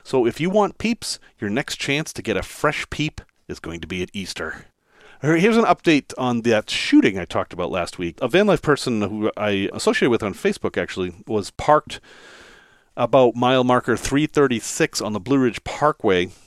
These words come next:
and about three o'clock in the morning, he heard someone climbing up the ladder on his van, and he chose not to confront them because he didn't know what would happen. Now, Blue Ridge Parkway, if you're not familiar with, is an isolated, uh,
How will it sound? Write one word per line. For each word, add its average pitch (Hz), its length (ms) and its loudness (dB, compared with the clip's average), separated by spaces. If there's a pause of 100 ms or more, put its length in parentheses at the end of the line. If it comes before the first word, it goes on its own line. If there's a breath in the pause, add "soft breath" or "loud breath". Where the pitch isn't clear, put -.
(280 soft breath)
and 113 240 0
about 120 220 2
three 220 260 -4
o'clock 175 300 0
in 147 60 -4
the 131 60 0
morning, 143 420 2
he 117 200 0
heard 139 280 0
someone 127 200 -2
climbing 110 480 -2
up 95 120 -6
the 98 60 -4
ladder 95 460 0
on 78 80 -10
his 78 160 -12
van, 85 520 -8 (680 loud breath)
and 113 720 0
he - 240 -6
chose 185 600 2
not 123 340 -2
to 139 300 0
confront 156 520 -2
them 67 340 -10 (100)
because 104 300 -6
he 110 100 -4
didn't 123 200 -4
know 107 360 0 (320)
what 113 280 -4
would 107 120 -4
happen. 110 420 -6 (340 loud breath)
Now, 127 180 2 (120)
Blue 240 140 2
Ridge 208 200 2
Parkway, 156 360 2
if - 80 -2
you're 127 80 0
not 120 100 0
familiar 123 320 2
with, 101 180 2
is 104 200 -2
an 110 160 -8
isolated, 123 840 2
uh, 101 80 -8